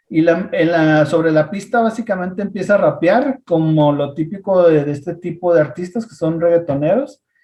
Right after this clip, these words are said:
Lo que no me gustó es que no le ponen ni siquiera algún tipo de referencia a las, a las,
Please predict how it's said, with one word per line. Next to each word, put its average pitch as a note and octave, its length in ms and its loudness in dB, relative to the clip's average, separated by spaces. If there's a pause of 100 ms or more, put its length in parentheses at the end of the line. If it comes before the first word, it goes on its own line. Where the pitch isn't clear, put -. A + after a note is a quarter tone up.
(240)
Lo E3+ 120 0
que G3 100 -2
no G#3 120 0
me B3 80 4
gustó A3+ 320 0
es A3+ 120 -2
que A3 140 -4
no G#3 220 0
le G#3 160 -4
ponen G#3 340 -4
ni G3 80 -6
siquiera F3 540 2
algún F#3 360 -4
tipo G3 440 -2
de F3 100 4
referencia D3 540 -2
a - 20 0
las, D#3+ 340 0
a C#3+ 120 -8
las, C3 580 -6